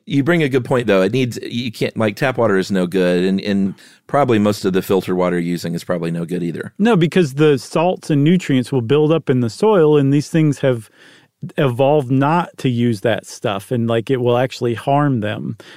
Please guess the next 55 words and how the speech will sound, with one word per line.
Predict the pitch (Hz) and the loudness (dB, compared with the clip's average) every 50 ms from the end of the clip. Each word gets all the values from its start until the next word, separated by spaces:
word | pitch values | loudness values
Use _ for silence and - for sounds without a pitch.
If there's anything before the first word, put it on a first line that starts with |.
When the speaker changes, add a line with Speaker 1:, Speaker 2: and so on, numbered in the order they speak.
| - _ - | -18 _ -6
Speaker 2:
For | - 147 143 | -2 0 0
the | 135 | 0
same | 131 - 175 160 156 | 0 0 0 2 2
reason | 156 156 139 147 | 2 2 2 2
you | 139 | 2
don't | 131 131 | 2 2
want | 131 131 135 | 2 2 2
to | 135 | 2
use | 135 120 - | 0 -2 -2
fertilizer | - - 175 170 151 120 120 113 110 120 151 180 | -2 -2 0 2 2 2 2 0 0 0 0 2
either. | 165 120 - 50 50 | 2 0 0 -4 -2
They | 120 139 160 | 0 2 2
don't | 170 180 190 | 2 2 2
need | 190 180 151 | 2 0 0
fertilizer. | - 131 120 110 101 95 95 107 107 113 113 | 0 0 0 0 0 -2 -4 -6 -6 -8 -6
They | 107 131 | -2 -2
need | 135 139 131 117 113 | 0 0 0 0 0
bugs, | 127 120 104 - - - - 127 - | -2 -2 -2 -4 -6 -10 -14 -18 -16
basically. | _ - - - - - - - - - - - 120 _ _ _ _ _ _ _ _ _ _ _ _ _ _ | _ -14 -14 -12 -14 -16 -18 -14 -14 -14 -14 -14 -18 _ _ _ _ _ _ _ _ _ _ _ _ _ _
Speaker 1:
Yeah, | 120 135 160 170 | 0 0 2 2
they | 143 120 117 | 2 0 -2
said, | 113 - 147 151 151 131 | 0 0 0 0 2 2
and | 107 101 | 0 0
I | 110 113 | 0 0
thought | - 139 110 | 0 -2 -2
this | 101 95 110 | -2 -6 -6
was | 92 85 | -8 -4
really | 101 101 104 98 | -2 0 0 -2
cool, | - 113 117 131 127 110 95 95 - - 95 | -2 -2 0 2 2 2 0 -2 -4 -8 -8
just | 87 117 117 117 - - _ - _ _ _ | -6 -4 -4 -4 -6 -14 _ -20 _ _ _
collect | - - 104 117 - - | -6 -4 -2 -2 -2 -2
some | 165 131 104 | -2 -2 0
rainwater. | 98 113 143 127 95 82 85 85 80 | 0 0 0 0 -2 -2 -4 -6 -6
That's, | 87 104 120 120 - - | -4 -4 -6 -6 -8 -12
that's | - - - 123 - | -6 -4 -4 -2 -2
your | 117 92 | -2 -2
best | 104 101 95 - 104 | -2 -2 -2 -2 -2
bet. | 107 110 101 87 - - | 0 0 0 0 -2 -2
Speaker 2:
Mm-hmm. | 147 139 117 156 175 185 180 - _ _ _ _ _ | -2 0 2 2 0 0 -2 -6 _ _ _ _ _
Speaker 1:
Uh, | - 101 98 95 92 | -2 0 0 0 0
if | 92 - | -2 -4
you | 101 | -8
can't | - - - 120 120 117 - | -8 -4 -4 -4 -4 -4 -4
collect | - 123 110 107 98 - - | -4 -2 0 0 -2 -2 -4
enough, | 98 98 98 95 - | -4 -2 -4 -4 -6
if | - 104 92 - | -8 -10 -8 -6
you, | 104 95 95 95 | -6 -6 -6 -4
you | - 104 | -4 -4
know, | 95 90 92 | -4 -4 -4
live | 90 87 95 98 | -2 -2 -2 -2
in | 101 92 | -2 -4
Phoenix | - - 92 104 104 90 92 - - - | -4 -6 -4 -4 -2 -4 -4 -6 -8 -8
and | 90 90 | -6 -6
you | 90 | -4
wanna | 87 92 90 90 90 87 | -4 -4 -4 -4 -6 -8